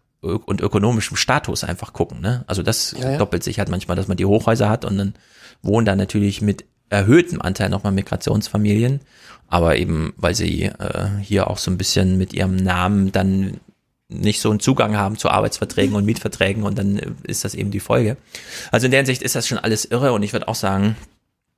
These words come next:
Speaker 1: wenn man sich Frankfurt und Offenbach anguckt, in Offenbach nicht so, aber bei Frankfurt kann man sich ja angucken, tat's der Stadt denn schlecht als eine der reichsten Metropolen und Metropolregionen in Europa, ja? Also leidet hier, leidet hier irgendwer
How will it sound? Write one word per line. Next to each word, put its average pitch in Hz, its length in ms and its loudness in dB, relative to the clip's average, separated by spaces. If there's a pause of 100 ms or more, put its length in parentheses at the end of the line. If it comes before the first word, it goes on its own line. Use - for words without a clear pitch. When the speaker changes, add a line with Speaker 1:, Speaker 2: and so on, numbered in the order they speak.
(140)
Speaker 1:
wenn 110 120 -2
man 104 80 0
sich - 160 -4
Frankfurt 110 300 -2
und - 80 -8
Offenbach 113 360 0
anguckt, 117 280 0
in - 40 -4
Offenbach 113 340 -2
nicht 113 140 0
so, 113 140 2
aber 104 160 2
bei 104 120 2
Frankfurt 107 440 -2
kann 110 100 -2
man 107 80 2
sich 104 140 -4
ja - 80 0
angucken, 107 360 -2 (300)
tat's 135 320 0
der 123 160 2
Stadt - 400 -4
denn 98 160 0
schlecht - 580 -2 (320)
als - 220 -2
eine 104 220 2
der 95 140 2
reichsten 101 420 -2
Metropolen 101 840 0
und 101 300 -2
Metropolregionen 98 1000 0
in 101 40 -2
Europa, 101 560 0
ja? - 220 -2
Also 101 140 0
leidet 113 460 0
hier, - 180 -6
leidet 110 520 0
hier - 140 -2
irgendwer 131 420 2